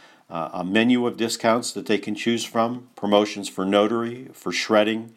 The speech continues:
uh, for uh, different, uh, cross promotions from one profit center to, to another. So there, there are just a, a ton of different, um, things that you can print off on your Zebra, uh, printer, again, uh,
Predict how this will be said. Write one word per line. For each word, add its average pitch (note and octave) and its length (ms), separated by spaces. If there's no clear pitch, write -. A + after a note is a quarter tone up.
uh, D#2+ 420
for F#2+ 560
uh, E2+ 100
different, F#2 460
uh, D2 280
cross A2+ 300
promotions G#2+ 540
from F#2 200
one G2+ 220
profit G#2 360
center G2 320
to, F2+ 440
to F#2+ 220
another. G#2+ 420
So B2 200
there, D3+ 220
there E3 300
are C#3+ 60
just C#3 280
a, G#2+ 120
a G#2 60
ton C#3+ 260
of C#3+ 120
different, A#2 420
um, F2 420
things A2 360
that G2+ 180
you B2+ 80
can G#2 160
print A2 240
off A#2+ 220
on G2 140
your F#2 140
Zebra, G2 400
uh, E2+ 140
printer, G#2 440
again, G2+ 520
uh, D2+ 220